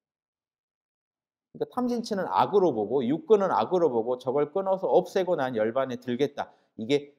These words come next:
대승적으로 볼 때는 좀 부족한 생각이라는 거죠. 그래서 근본적으로 모든 행실을 닦되 무념으로 근본을 삼는다 하는 거는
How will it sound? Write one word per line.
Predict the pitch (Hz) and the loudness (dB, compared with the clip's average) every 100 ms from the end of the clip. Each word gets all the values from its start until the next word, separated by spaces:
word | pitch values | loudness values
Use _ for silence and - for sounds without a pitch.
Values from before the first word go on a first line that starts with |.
| _ | _
대승적으로 | 147 156 160 135 107 95 | -8 -6 -4 -4 -4 -6
볼 | 90 | -8
때는 | 80 90 101 113 _ _ _ _ - | -10 -12 -10 -14 _ _ _ _ -16
좀 | 92 - | -14 -12
부족한 | 104 120 120 | -10 -10 -10
생각이라는 | 92 92 80 73 69 67 | -16 -16 -16 -18 -20 _
거죠. | 67 _ _ _ _ _ _ - - | -20 _ _ _ _ _ _ -20 -10
그래서 | 110 104 123 | -4 -2 -2
근본적으로 | - 156 208 220 180 147 147 | -2 4 6 6 6 6 6
모든 | 135 175 190 180 | 6 4 4 0
행실을 | 185 - 170 156 | -4 -2 -2 -2
닦되 | 110 - 170 208 - - _ _ _ | -6 0 2 2 -2 -16 _ _ _
무념으로 | 92 120 151 185 175 160 156 | -2 0 2 0 2 0 0
근본을 | 127 117 131 123 | -2 -2 -2 -2
삼는다 | 120 113 101 98 | -4 -6 -4 -6
하는 | 90 87 | -8 -8
거는 | 120 | -8